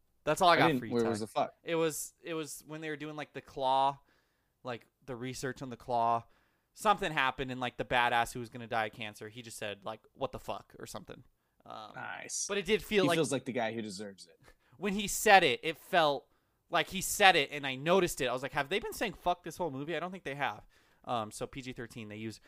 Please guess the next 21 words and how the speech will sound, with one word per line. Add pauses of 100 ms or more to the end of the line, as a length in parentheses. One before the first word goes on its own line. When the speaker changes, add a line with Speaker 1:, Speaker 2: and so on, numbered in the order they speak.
(140)
Speaker 1:
which
is
just
such
a
fucking
stupid, (140)
like,
why,
why
do
you
get
one
fuck
in
a
P
G
thirteen
movie?